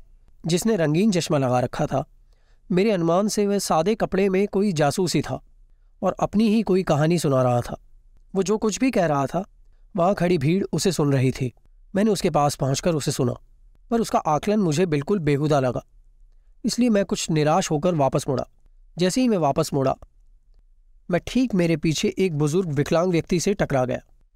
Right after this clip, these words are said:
और उसकी कई किताबें जमीन पर बिखर गईं, जिन्हें लेकर वह कहीं जा रहा था।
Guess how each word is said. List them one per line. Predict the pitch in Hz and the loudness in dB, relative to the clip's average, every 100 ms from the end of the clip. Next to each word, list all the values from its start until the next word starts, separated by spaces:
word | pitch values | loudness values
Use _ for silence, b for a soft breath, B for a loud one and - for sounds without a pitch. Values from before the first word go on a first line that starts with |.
| - - - | -20 -20 -6
और | 180 | -4
उसकी | 180 226 | -2 -2
कई | 214 233 | 0 0
किताबें | 185 165 208 | 2 0 0
जमीन | 165 165 185 | 0 0 0
पर | 151 | 0
बिखर | 139 135 131 | -2 -2 -2
गईं, | 127 127 _ _ _ - - | -4 -8 _ _ _ -20 -4
जिन्हें | 190 214 | 0 2
लेकर | 190 175 220 | 2 0 0
वह | 208 | 0
कहीं | 175 190 | 0 0
जा | 156 143 | 2 2
रहा | 131 120 | 0 -4
था। | 117 | -10